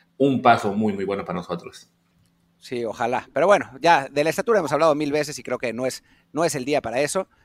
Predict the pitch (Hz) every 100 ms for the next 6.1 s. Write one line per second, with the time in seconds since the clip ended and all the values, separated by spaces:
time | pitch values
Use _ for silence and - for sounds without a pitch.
0 | _ _ 117 120 120 120 120 120 120 120
1 | 120 117 117 - _ _ _ _ _ _
2 | _ _ 156 175 208 269 269 202 185 240
3 | 262 214 208 175 143 120 _ _ - 156
4 | 156 185 160 214 180 160 180 208 175 196
5 | 196 151 127 165 190 127 120 160 165 117
6 | 101